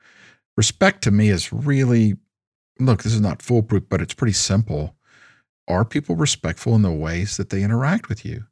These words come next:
in the way that they communicate, in the way that they listen, in how long they talk before there's a break to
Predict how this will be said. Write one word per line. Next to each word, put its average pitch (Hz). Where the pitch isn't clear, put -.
in 90
the 90
way 92
that 90
they 87
communicate, 113
in 80
the 80
way 76
that -
they 73
listen, 139
in 80
how -
long 95
they 92
talk 120
before 92
there's 90
a 82
break 98
to 101